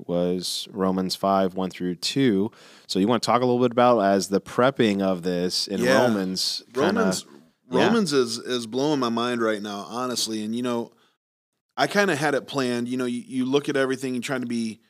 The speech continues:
Speaker 2: trying to be obedient to God, know exactly what he wants you to do, but sometimes you don't know what he's thinking until you're neck deep in it.
Speaker 1: Yeah.
Speaker 2: So I was planning on doing maybe, like, six,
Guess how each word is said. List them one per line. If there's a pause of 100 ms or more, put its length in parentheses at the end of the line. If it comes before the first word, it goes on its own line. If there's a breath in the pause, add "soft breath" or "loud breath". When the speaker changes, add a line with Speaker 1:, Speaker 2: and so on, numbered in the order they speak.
(200)
Speaker 2:
trying
to
be
obedient
to
God,
know
exactly
what
he
wants
you
to
do,
but
sometimes
you
don't
know (340)
what
he's
thinking
until
you're
neck
deep
in
it. (220)
Speaker 1:
Yeah.
Speaker 2:
So (500 soft breath)
I
was
planning
on
doing
maybe,
like,
six,